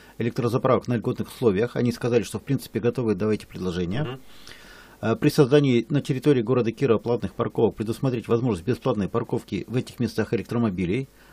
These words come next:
Speaker 1: Э, администрация города, напомню, разрабатывает сейчас, э, программу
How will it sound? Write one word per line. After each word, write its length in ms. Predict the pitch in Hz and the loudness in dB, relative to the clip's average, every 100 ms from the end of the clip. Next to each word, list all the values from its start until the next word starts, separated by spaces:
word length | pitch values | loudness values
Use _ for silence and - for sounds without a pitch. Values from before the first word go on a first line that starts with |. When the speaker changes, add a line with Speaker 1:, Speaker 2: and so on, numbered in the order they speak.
| - | -6
Speaker 1:
Э, 120 | 104 101 | 0 2
администрация 520 | 110 131 - 135 - | 2 0 2 0 0
города, 280 | 113 123 101 | 0 2 2
напомню, 440 | 104 113 135 110 92 | 2 0 0 2 2
разрабатывает 640 | 127 139 113 92 110 117 | 4 4 2 2 2 0
сейчас, 460 | - - 135 - - - - - - | -2 0 0 0 -10 -20 -20 -20 -10
э, 340 | 110 107 107 - 101 - - _ - - - - | -4 -2 -2 -6 -16 -20 -20 _ -20 -20 -20 2
программу 540 | 139 120 131 131 110 | 2 4 4 4 2